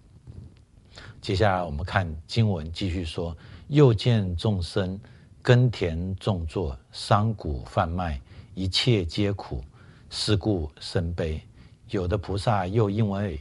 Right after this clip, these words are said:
看见众生为了谋生，所以每天在田里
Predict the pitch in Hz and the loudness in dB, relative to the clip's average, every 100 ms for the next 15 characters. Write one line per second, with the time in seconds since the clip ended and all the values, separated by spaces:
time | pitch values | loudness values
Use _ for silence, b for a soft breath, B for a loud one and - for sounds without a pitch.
0 | - - 101 87 104 87 82 95 78 92 | -8 -2 -2 0 -2 -4 -4 -4 -4 -4
1 | 90 - B B 120 113 95 92 90 85 | -6 -8 B B 2 4 4 0 -2 -4
2 | 95 - 104 110 113 B B - 117 120 | -4 0 0 -2 -8 B B 0 6 8
3 | 117 110 90 85 107 107 113 101 90 - | 8 4 0 -2 0 0 2 2 0 -4
4 | 90 101 90 71 | -4 -2 -2 -4